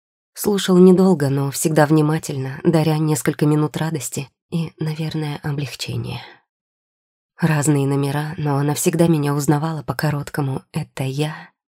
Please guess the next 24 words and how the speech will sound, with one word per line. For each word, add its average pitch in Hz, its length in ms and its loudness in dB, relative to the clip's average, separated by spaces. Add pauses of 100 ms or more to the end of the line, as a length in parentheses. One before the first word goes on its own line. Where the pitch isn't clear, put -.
(160)
отмахиваясь 185 680 2
от 160 80 -2
своих 151 340 -2
проблем 151 500 0
и 139 40 0
желая 143 340 -4
хоть - 280 -8
немного 151 380 -2
узнать 143 420 -4
о 127 60 -4
том, 139 200 -4
как 131 260 -6
живёт 131 400 -6
её 123 240 -6
сын. - 300 -8 (1400)
Сейчас - 680 -6
нестерпимо 160 600 0
хочется 143 480 -6
услышать - 500 -8
её 143 140 -2
тихое - 500 -10 (300)
«Лазарик, 147 840 -4
береги 147 380 -2
себя». - 400 -8